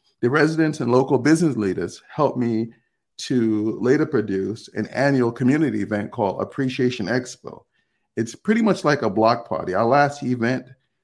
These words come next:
before covid was held at P G A Golf Club. Uh, the residents present had an opportunity to, believe it or not, swing for a new car provided by Acura of Fort Pierce. Everyone had a ball.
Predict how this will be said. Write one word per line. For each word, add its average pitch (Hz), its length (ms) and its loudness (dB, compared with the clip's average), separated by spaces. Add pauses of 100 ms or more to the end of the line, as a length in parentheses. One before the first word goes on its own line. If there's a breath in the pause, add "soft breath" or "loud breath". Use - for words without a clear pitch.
(240)
before 127 320 2
covid 135 380 2
was 101 180 0
held 120 340 0
at 101 180 -4 (220)
P 151 160 -4
G 127 160 -2
A 131 60 2
Golf 131 300 0
Club. - 280 -12 (1080)
Uh, 98 320 0
the 104 120 -2
residents 135 580 0 (140)
present 143 500 2
had 135 140 -2
an 113 60 2
opportunity 127 640 0
to, 95 280 -2 (600)
believe 135 260 2
it 139 40 4
or 135 60 4
not, 139 260 0
swing 165 360 4
for 127 380 0 (100)
a 107 200 2
new 135 480 0
car 101 500 0 (180)
provided 113 460 -2
by 101 260 -4 (120)
Acura 107 400 -4
of 87 80 -10
Fort - 260 -6
Pierce. - 320 -12
Everyone 139 320 0
had 127 160 -2
a 110 40 -2
ball. 107 460 -8